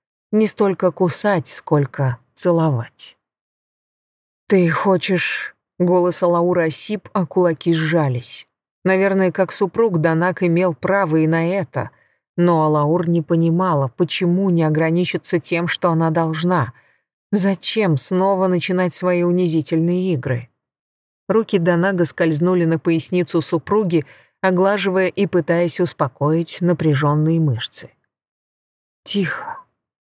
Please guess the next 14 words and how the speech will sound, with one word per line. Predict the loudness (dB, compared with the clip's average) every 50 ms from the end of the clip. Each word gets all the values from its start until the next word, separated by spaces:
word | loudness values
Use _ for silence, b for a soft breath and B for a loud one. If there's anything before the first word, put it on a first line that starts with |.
| _ _ _ 0
Я | 2 4 4 2
просто | 2 2 2 2 2 0 -2 -4
хочу, | -2 -2 -2 -2 0 0 0 0
чтобы | 0 -2 -2 0 0 0 0
ты | 0 2 0
расслабилась». | 2 2 0 -2 -4 -2 -2 0 0 0 0 0 -2 -2 -2 -6 -10 -14 -18 -20 _ _ _ _ _ _ _ _ _ _ _ _ _ _ _ _ _ _ _ _ _ _ _ 0
Неожиданно | 0 2 2 2 2 0 0 2 2 2 4 4 2 2
быстро | 2 2 2 0 0 -2 -2 -2 0 -2 -2 b b b b b b b _ -2
и | -2 -2
в | 0
то | 2 0 2
же | 2 2
время | 2 2 2 2 2 0
плавно | 0 0 0 2 2 2 0 -2 -2 -2 -2 -2